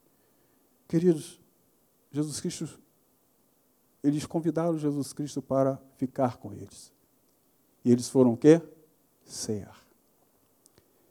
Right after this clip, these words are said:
E no momento, queridos, que eles foram cear, Jesus Cristo pegou o pão, partiu, entregou para que eles comessem.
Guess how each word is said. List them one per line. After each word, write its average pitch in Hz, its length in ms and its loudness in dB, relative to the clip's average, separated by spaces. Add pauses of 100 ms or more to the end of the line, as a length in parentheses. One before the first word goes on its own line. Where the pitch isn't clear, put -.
(300)
E 180 60 8
no 233 80 10
momento, 262 440 10
queridos, 233 380 4
que 240 180 0
eles 220 380 0
foram 240 220 8
cear, 220 400 6
Jesus 214 260 -6
Cristo 254 240 -2
pegou 226 360 4
o 226 40 2
pão, 214 480 0 (1500)
partiu, 208 800 2 (1400)
entregou 190 520 4
para 202 180 4
que 196 160 -8
eles 196 320 -2
comessem. 151 640 -6